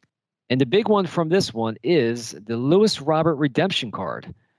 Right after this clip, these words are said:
And that goes to at Hobo Matt.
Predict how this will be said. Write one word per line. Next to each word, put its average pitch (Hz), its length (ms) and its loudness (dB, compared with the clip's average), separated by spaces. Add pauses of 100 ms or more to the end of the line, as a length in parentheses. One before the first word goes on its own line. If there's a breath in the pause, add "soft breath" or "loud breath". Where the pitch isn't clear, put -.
(440)
And 107 100 -8
that 117 160 -4
goes 135 260 2
to 120 200 -4 (120)
at 180 280 0 (500)
Hobo 196 540 4
Matt. 180 340 -2